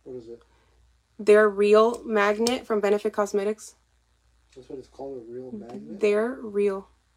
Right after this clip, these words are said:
Speaker 2: Magnet. Okay.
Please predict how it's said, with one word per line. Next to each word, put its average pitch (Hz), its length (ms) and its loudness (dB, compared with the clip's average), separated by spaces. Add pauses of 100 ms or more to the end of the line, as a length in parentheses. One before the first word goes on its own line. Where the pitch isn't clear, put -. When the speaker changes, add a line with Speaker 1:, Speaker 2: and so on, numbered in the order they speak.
(140)
Speaker 2:
Magnet. 202 460 -4 (3750)
Okay. 262 360 -8